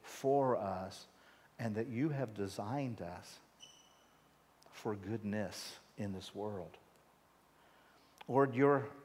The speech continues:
your kingdom call on us is to move us from hearts that so harshly judge to hearts of gold that look at others and think of them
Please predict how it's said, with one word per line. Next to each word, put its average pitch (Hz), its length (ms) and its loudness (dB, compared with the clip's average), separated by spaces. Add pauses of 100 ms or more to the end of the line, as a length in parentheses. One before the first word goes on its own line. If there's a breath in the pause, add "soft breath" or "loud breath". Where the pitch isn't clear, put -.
(460 loud breath)
your 120 120 2 (300)
kingdom 139 600 -2
call 135 640 0
on 101 180 -2
us 98 300 -4
is 110 140 -6
to - 120 -6
move 135 500 0
us 95 520 -4 (680 soft breath)
from 117 260 -2
hearts 156 580 0 (100)
that 110 160 4
so 117 340 0 (120)
harshly 139 600 -2
judge 101 600 -8 (2000 loud breath)
to 113 80 -2
hearts 151 640 -4
of 98 200 -6
gold 127 600 4
that 120 160 -4
look 117 320 -2
at 107 100 0 (100)
others 104 520 -2 (100)
and 98 180 -4 (200)
think 156 340 -2
of 101 220 0
them 110 420 -2